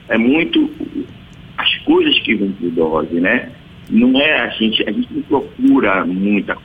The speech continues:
coisa, não cava nada assim, né? Então, é, a gente tá tranquilo com relação a isso. Agora,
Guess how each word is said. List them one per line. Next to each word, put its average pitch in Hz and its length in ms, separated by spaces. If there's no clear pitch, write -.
coisa, 92 380
não 90 280
cava 92 680
nada 90 400
assim, 87 300
né? 90 220
Então, 156 340
é, - 120
a - 40
gente - 220
tá 170 360
tranquilo 143 520
com - 120
relação 123 340
a 123 60
isso. 101 240
Agora, 165 300